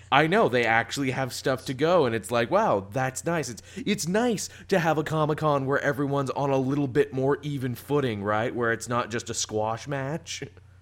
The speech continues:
Speaker 1: Yeah, yeah, as you said, where they don't just come out with a logo and some guy reads a passage from a comic.
Speaker 2: Yeah,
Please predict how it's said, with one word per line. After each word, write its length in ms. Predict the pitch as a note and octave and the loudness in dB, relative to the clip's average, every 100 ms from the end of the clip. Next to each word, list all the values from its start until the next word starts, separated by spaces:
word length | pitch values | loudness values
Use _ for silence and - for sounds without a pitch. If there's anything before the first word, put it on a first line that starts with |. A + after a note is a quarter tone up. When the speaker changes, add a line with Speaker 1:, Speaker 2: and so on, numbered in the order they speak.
| - - - - - | -20 -20 -12 0 2
Speaker 1:
Yeah, 320 | F3 F3+ F3 | 10 12 12
yeah, 300 | D#3 D#3+ D3 | 12 12 12
as 180 | D3 D3 | 10 8
you 80 | C#3 | 4
said, 180 | D#3 | 6
where 140 | C#3 C#3 | 8 8
they 100 | C3+ | 8
don't 180 | C#3 C#3 | 4 4
just 160 | C3 | 0
come 140 | - C3+ | 0 4
out 160 | C3 | 4
with 140 | B2+ A#2+ | 4 0
a 60 | |
logo 500 | A#2 B2+ C3 B2 A#2 | 8 8 8 6 4
and 100 | A#2 | 2
some 220 | - B2 | -2 -2
guy 240 | B2 B2 B2 | 8 12 12
reads 640 | B2 B2 B2 A#2+ - - - - - | 10 6 4 2 0 -4 -6 -12 -2
a 80 | - | 2
passage 540 | - B2+ - B2 - | 8 8 6 0 -2
from 200 | - A#2 | -2 -2
a 60 | A2 | -4
comic. 480 | - C3 B2 G#2 - - - - | 2 2 2 -4 -8 -20 -20 -8
Speaker 2:
Yeah, 280 | B2 G2 | -6 -6